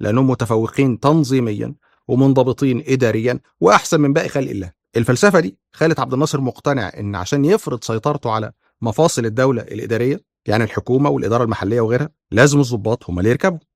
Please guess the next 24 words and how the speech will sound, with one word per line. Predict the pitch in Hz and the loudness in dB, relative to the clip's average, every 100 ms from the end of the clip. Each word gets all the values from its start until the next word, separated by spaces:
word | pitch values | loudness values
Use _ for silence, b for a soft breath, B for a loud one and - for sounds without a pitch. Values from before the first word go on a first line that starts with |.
| _ | _
عشان | 95 107 | -6 -2
كده | 147 127 | 2 2
من | 123 127 | 0 -2
أول | 170 185 160 139 | 2 4 4 0
أيام | - 123 151 | 0 0 0
حكمه | - 117 - 131 - | 0 -6 -8 -12 -10
اتحجزت | - - 160 127 113 - | -4 0 0 0 -4 -6
أغلب | 143 139 120 | -4 -2 -2
المناصب | 117 117 139 - | -2 -2 -2 -2
المهمة | 123 123 147 170 120 | -2 0 0 -2 -4
للضباط | 110 113 117 139 - _ _ | -6 -6 -4 -6 -6 _ _
بشكل | 113 135 190 - | 0 2 2 0
يعني | - 98 | -2 0
بعد | 101 104 | 0 -2
شوية | 107 160 | 2 2
بقى | 143 - 135 - | 2 -2 -4 -4
عبء | - 110 180 180 - | -6 0 0 -2 -4
على | 120 120 | -2 -2
عبد | 113 127 | -4 -4
الناصر | 127 147 185 127 | -2 -2 -2 -4
نفسه، | 143 - 120 | -6 -6 -8
بقى | 123 | -2
مزعج | 151 127 107 117 | -2 -2 -6 -8
ليه. | - | -12